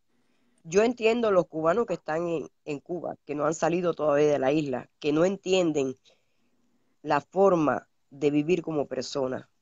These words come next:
Yo vine hace veinte años y cuando yo llegué a este país fue que yo entendí, yo comprendí cómo se vive como persona, porque en Cuba vivíamos como animales, comiendo entre moscas,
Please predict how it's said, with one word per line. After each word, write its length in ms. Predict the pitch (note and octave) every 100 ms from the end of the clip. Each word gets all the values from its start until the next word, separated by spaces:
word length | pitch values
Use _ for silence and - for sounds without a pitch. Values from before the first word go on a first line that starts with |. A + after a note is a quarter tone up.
| _
Yo 260 | D3 C#3 F#3+
vine 220 | A3 G3+
hace 220 | F#3+ G3
veinte 360 | F3 E3+ D#3+ C3+
años 300 | B2+ C3+ - _ _ - _ _ _ _ _
y 120 | - D#3
cuando 260 | E3 D#3+
yo 100 | D#3+
llegué 240 | F#3+ G3+ G3
a 40 |
este 180 | F#3+ F#3
país 400 | E3+ E3+ E3+ D#3 - - _ _ _ _ -
fue 280 | - F3 F3+
que 120 | D#3
yo 120 | D3 E3+
entendí, 540 | F#3 E3+ D3+ D#3+ E3+
yo 140 | D#3 D#3+
comprendí 720 | E3+ D#3+ D3 C#3+ C#3+ F3 D#3+ -
cómo 280 | - D#3+ E3
se 160 | - D3+
vive 240 | D#3 D#3
como 300 | - C3 B2
persona, 640 | - B2 - C3+ C3 B2 _ _ -
porque 260 | C#3 -
en 100 | C3+
Cuba 400 | C3 G3 F#3 D3 -
vivíamos 560 | - D3 D3 D#3+ E3+
como 220 | D#3+ D3 C3+
animales, 500 | C3 B2+ C#3 B2 - _ _ _ _ - - - - _ _ _ _ _ _ _ _ _ -
comiendo 380 | F#3+ F3+ F#3+
entre 240 | G#3 G3 D#3
moscas, 480 | D3+ D3+ - A#3